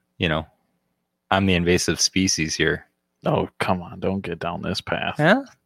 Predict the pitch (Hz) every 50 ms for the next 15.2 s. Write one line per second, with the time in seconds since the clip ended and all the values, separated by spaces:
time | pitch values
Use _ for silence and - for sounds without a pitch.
0 | _ _ - 123 - - 104 107 104 - - 143 131 110 107 - - 214 202 180
1 | 175 185 196 196 95 95 98 98 98 95 - - - 131 131 101 95 - - 170
2 | 175 156 151 156 160 160 - - - _ _ _ - _ - - - 120 123 143
3 | 151 147 147 139 139 117 127 143 147 123 - - 147 151 131 113 - - - -
4 | _ _ _ _ - - - 92 95 92 92 95 - - _ - - - 107 127
5 | 127 120 120 123 127 123 120 117 117 120 123 113 98 107 117 120 110 95 98 -
6 | 92 92 95 107 110 104 - - - _ _ _ _ _ _ _ _ _ _ _
7 | _ _ _ _ _ _ _ _ - 95 98 95 95 95 98 95 - - 107 98
8 | 98 104 107 107 - 107 104 110 107 104 104 107 120 127 107 95 - _ - _
9 | _ - 104 101 - - 101 98 95 - - _ _ - - - 98 95 98 107
10 | - - 117 110 - 98 95 90 82 - 92 - 95 95 95 95 98 98 98 -
11 | _ _ _ - - 101 80 85 104 - - - 90 90 92 95 90 85 90 -
12 | - - - _ _ _ _ _ _ _ _ _ _ _ _ _ _ _ _ _
13 | _ - - - - _ _ - 123 - _ _ _ _ _ _ _ - 107 101
14 | 196 - - - - - - 104 107 - - - - - - - - - - -
15 | - - -